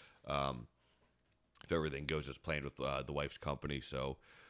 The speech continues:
we, uh, w-, uh, we went all out for season tickets just this one year. Uh, we probably would've got the full season plan, but December's gonna be a very busy month for me. I'm, I'm not sure how much of the podcast I'm gonna get out. Um, I'll be, I got a hunting trip where we,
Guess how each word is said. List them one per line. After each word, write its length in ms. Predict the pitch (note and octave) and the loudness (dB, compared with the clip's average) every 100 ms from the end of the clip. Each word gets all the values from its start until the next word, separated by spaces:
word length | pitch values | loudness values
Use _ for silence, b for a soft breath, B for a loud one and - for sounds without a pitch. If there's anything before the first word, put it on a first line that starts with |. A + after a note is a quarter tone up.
| B B | B B
we, 260 | D#2 D#2 | 2 4
uh, 300 | D2+ C#2 C2+ | 6 4 2
w-, 240 | B1 A#1+ G2+ | 0 2 4
uh, 320 | G2 E2+ F#2 | 6 8 6
we 100 | G2 | 6
went 160 | A#2 A2 | 6 10
all 200 | G2 F#2+ | 10 10
out 240 | F#2+ E2+ | 8 6
for 200 | - E2+ | 2 2
season 320 | - G2 E2+ | 4 4 2
tickets 380 | D#2+ E2+ D#2+ D#2 | 2 2 2 0
just 180 | E2 D2+ | 0 0
this 160 | D2+ D#2+ | 0 2
one 200 | D2+ D2 | 2 2
year. 320 | D2 D2 C#2+ - | 2 2 0 -2
Uh, 140 | D2 C#2 | 0 2
we 120 | E2 | 6
probably 180 | A#2+ A2+ | 10 10
would've 140 | F#2 | 10
got 160 | F2+ E2 | 8 6
the 60 | |
full 220 | - E2+ | 4 6
season 320 | E2 E2 D#2 D2+ | 6 4 4 0
plan, 280 | D#2 D#2 | 0 0
but 160 | C#2 A1 | 0 -4
December's 480 | D2 - F2 D#2+ D2+ | -2 4 4 4 0
gonna 100 | D2 | -2
be 100 | D2 | -2
a 60 | |
very 220 | C#2 D2+ C#2 | 2 2 2
busy 260 | D#2 C#2+ | 0 0
month 240 | D2 D2 - | 0 0 -2
for 120 | D2 | 0
me. 120 | C#2 | 2
I'm, 140 | C#2+ B1 | 2 2
I'm 140 | D2 | 2
not 180 | D2+ C#2+ | 2 2
sure 160 | - D2 | 2 2
how 120 | D#2 | 2
much 180 | D2 C#2 | 0 -2
of 60 | |
the 60 | - | -2
podcast 640 | D#2 D2 C#2+ D2 C#2+ C#2+ | 4 4 4 2 2 2
I'm 100 | C#2 | 0
gonna 140 | C2+ | 0
get 220 | C2 C2+ C2+ | 0 0 2
out. 300 | D2 D2 - B B B B | 2 0 -4 B B B B
Um, 420 | B1+ C2 B1+ A#1 - - _ _ - - | 0 2 2 -2 -14 -20 _ _ -10 -4
I'll 80 | C#2+ | 0
be, 180 | D2 | 2
I 120 | B1+ D2 | 2 2
got 160 | D2+ | 2
a 40 | C2+ | 4
hunting 340 | F#2 D#2+ E2 | 4 4 2
trip 360 | - E2+ E2 - | 4 6 6 4
where 120 | D2 | 0
we, 180 | C2+ | 0